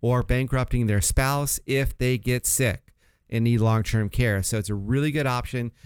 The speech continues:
to explore that I think many of us out there who are listening to our show should at least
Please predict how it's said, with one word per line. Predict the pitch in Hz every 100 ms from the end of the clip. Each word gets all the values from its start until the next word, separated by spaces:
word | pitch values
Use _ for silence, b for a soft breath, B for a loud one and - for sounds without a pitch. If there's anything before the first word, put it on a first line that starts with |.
| B
to | - 113
explore | 104 - - 127 127 127 123 _ _ _ _ -
that | 107
I | 104
think | 127 110
many | 113 127
of | 131
us | 127 123
out | 123 113 -
there | 113
who | 104
are | 107
listening | 113 117 135 131
to |
our | 131
show | 123 - 160 127 117
should | 117
at | 110
least | 135 160 160